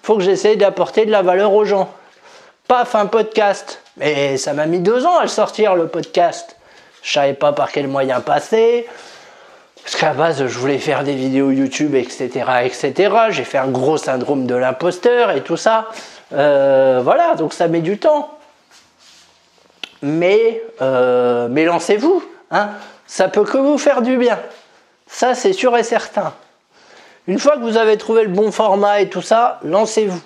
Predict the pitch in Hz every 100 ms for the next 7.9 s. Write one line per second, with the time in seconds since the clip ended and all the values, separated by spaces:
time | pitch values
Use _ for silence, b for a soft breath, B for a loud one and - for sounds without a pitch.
0 | _ _ - - 220 226 208 - - 370
1 | 392 254 202 165 170 151 151 - 196 185
2 | - 180 220 214 B B B B - 143
3 | - 185 175 185 - 202 208 180 185 185
4 | b b b b 131 156 175 - 208 190
5 | 202 185 165 135 - b b b b b
6 | _ - 127 175 170 - 208 196 - 220
7 | - - - 196 180 160 - -